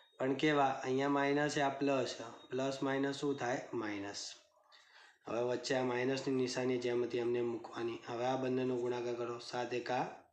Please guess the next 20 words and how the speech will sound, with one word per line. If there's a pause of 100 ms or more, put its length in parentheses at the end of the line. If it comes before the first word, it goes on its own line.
(480)
સાત. (960)
અને
ભાગાકારમાં
આ
બંનેનો
ગુણાકાર
એટલે
બે (100)
એકા (300)
બે. (400)
આને
તમે
લસાની
રીતે
ગણી
શકો,
જે
રીતે
ગણવું
એ